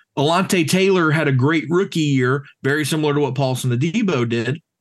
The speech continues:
You know, was he gonna slump in his sophomore season?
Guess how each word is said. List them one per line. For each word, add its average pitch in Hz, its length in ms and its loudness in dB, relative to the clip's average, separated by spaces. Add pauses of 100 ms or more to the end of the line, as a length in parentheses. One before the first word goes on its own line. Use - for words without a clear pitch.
(200)
You 117 60 -8
know, 117 80 0
was 123 220 -2
he 226 140 0
gonna 160 220 -2
slump 120 360 -4
in 120 80 -2
his 120 180 -2
sophomore 117 400 -4
season? 101 420 -6